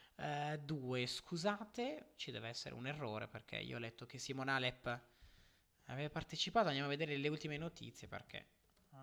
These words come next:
Alep, Simon Alep, andiamo a vedere qualche notizia perché io avevo letto che Simon Alep,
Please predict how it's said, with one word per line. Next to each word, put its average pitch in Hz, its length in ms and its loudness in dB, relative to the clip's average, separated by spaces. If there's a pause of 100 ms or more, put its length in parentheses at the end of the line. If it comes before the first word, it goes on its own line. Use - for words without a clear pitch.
(340)
Alep, 117 680 -2 (680)
Simon 240 320 2
Alep, 196 380 8
andiamo 214 240 2
a 165 40 0
vedere 143 280 2
qualche 151 320 4
notizia 120 840 -2 (160)
perché 156 1200 2
io 190 120 0
avevo 135 180 0
letto 131 680 0 (140)
che - 120 -16
Simon 147 180 -2
Alep, 131 560 4